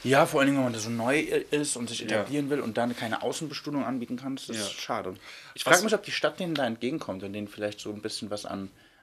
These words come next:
Speaker 1: äh, ähm, wie sagt man, die, die, die, die, die, die, äh, nicht Lizenz, sondern
Speaker 2: Pacht.
Speaker 1: die, ja, nicht die Pa-, ja doch, doch, die Pacht, die Außenbestuhlung wird bestimmt bei der Stadt gepachtet, ne?
Speaker 2: Ja.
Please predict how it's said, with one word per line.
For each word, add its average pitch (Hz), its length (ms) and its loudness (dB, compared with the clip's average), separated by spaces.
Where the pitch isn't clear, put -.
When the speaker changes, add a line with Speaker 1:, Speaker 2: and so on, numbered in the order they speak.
Speaker 1:
äh, 95 440 -2
ähm, 92 400 -10
wie 101 80 -14
sagt 113 240 -2
man, 95 200 -8
die, 95 240 -12
die, 95 160 -16
die, 95 140 -16
die, 95 140 -12
die, 92 120 -12
die, 92 360 -10
äh, 90 280 -10
nicht - 220 -10
Lizenz, 117 540 -6
sondern 104 260 -10
Speaker 2:
Pacht. 98 500 -10
Speaker 1:
die, - 100 -16
ja, 160 240 -2
nicht 180 240 -8
die - 40 -10
Pa-, - 220 -6
ja 143 100 10
doch, 170 280 6
doch, 147 200 -2
die 147 100 -10
Pacht, - 360 -6
die 120 120 0
Außenbestuhlung 156 520 -4
wird 156 140 -8
bestimmt - 260 -12
bei 123 100 -4
der 123 140 -4
Stadt - 340 -6
gepachtet, - 480 -14
ne? 120 120 4
Speaker 2:
Ja. 107 160 4